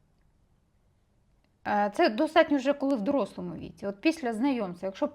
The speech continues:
протягом року люди не одружуються, десь через рік, то все.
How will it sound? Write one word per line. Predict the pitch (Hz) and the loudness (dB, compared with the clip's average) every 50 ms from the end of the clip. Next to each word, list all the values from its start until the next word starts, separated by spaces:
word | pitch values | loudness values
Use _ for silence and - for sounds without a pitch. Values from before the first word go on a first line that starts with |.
| - - _ | -10 -20 _
протягом | - - 330 349 320 - 302 285 269 302 294 294 | -2 0 0 0 2 2 0 4 6 6 6 6
року | 285 269 208 180 170 - - - 170 | 4 2 0 -2 -2 -6 -12 -10 -8
люди | 185 196 208 196 180 180 185 | -8 -6 -6 -8 -8 -8 -8
не | 175 180 190 196 | -6 -4 -4 -4
одружуються, | 185 170 165 180 190 220 269 311 - 370 302 233 170 - - - - 220 - - _ _ _ _ _ _ _ _ _ _ _ _ _ _ | -4 -6 -6 -6 -4 -4 -6 -4 -2 -2 -2 -2 -4 -8 -14 -18 -18 -18 -18 -20 _ _ _ _ _ _ _ _ _ _ _ _ _ _
десь | - 180 185 180 | -10 -10 -10 -10
через | - - 196 170 175 170 175 - | -10 -10 -8 -6 -6 -8 -8 -12
рік, | - - - - _ - _ _ _ _ _ _ _ _ | -14 -14 -16 -20 _ -20 _ _ _ _ _ _ _ _
то | - 214 | -16 -16
все. | 214 - - - - | -14 -14 -14 -12 -12